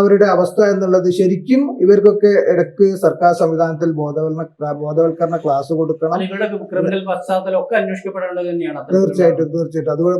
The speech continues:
Speaker 1: പല ഇൻസിഡന്റും നമ്മൾ
Speaker 2: ഇപ്പോ പുതിയ,
Speaker 1: കേൾക്കാറുണ്ട്.
Speaker 2: ആ, ഗണേഷ് കുമാർ പറയുന്ന ആറ് മാസം ത-, ആറ് മാസത്തേക്ക് ബസ്സിന്റെ പെർമിറ്റ് റദ്ദാക്കാൻ ഒരു,
Speaker 1: ഉം.
Speaker 2: ഒരു അപകട മരണം ഉണ്ടായി കഴിഞ്ഞിട്ടുണ്ടെങ്കിൽ എത്ര എത്ര അപകട മരണം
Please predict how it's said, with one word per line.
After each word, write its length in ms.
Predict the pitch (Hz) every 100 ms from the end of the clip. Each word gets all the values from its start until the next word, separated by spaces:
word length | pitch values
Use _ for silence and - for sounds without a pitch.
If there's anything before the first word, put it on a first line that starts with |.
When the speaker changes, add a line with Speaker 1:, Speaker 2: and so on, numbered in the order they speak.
| 202 214 220
Speaker 1:
പല 100 | 233
ഇൻസിഡന്റും 400 | 233 233 247 240 240
നമ്മൾ 160 | 233
Speaker 2:
ഇപ്പോ 120 | 240
പുതിയ, 120 | 226 226
Speaker 1:
കേൾക്കാറുണ്ട്. 400 | 233 214 185 156
Speaker 2:
ആ, 240 | 175 160 170
ഗണേഷ് 220 | 170 -
കുമാർ 180 | 208 214 208
പറയുന്ന 240 | 208 185 175
ആറ് 120 | 208 208
മാസം 200 | 196 196
ത-, 140 | 185 170 170
ആറ് 140 | 185 196
മാസത്തേക്ക് 440 | 190 - 190 190 170
ബസ്സിന്റെ 340 | 160 180 175 175
പെർമിറ്റ് 300 | 170 165 165
റദ്ദാക്കാൻ 440 | 165 131 139 131 131 -
ഒരു, 140 | 151 151
Speaker 1:
ഉം. 100 | 151
Speaker 2:
ഒരു 120 | 160 156 143
അപകട 220 | 143 151 160
മരണം 200 | 156 156 151
ഉണ്ടായി 200 | 135 135
കഴിഞ്ഞിട്ടുണ്ടെങ്കിൽ 580 | 131 123 123 120 117 117 _ _ _ _ 123
എത്ര 200 | - 175
എത്ര 120 | 175 190
അപകട 200 | 180 170 170
മരണം 220 | 170 160